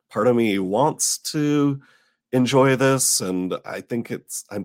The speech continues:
think I'm supposed to." And then, uh, I don't know, like, I,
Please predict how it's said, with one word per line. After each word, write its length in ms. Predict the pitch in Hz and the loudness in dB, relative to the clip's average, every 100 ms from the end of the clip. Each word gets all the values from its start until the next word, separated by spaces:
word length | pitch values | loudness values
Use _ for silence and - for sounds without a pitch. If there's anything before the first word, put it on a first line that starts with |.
| - | -10
think 160 | 110 98 | -6 -4
I'm 160 | 95 | -6
supposed 540 | 80 - - 135 - - - | -8 -8 -2 -2 -2 -8 -8
to." 360 | 156 147 151 143 _ _ _ _ | -2 0 0 -4 _ _ _ _
And 400 | - 113 113 101 - | -2 0 0 -4 -4
then, 340 | 113 110 113 - _ _ _ _ _ _ _ | -4 -2 -6 -8 _ _ _ _ _ _ _
uh, 100 | - - - | -14 -14 -16
I 120 | 104 | -8
don't 140 | 101 101 | -4 0
know, 220 | 131 110 | 2 2
like, 280 | 87 85 - | 0 -4 -8
I, 160 | 101 | -8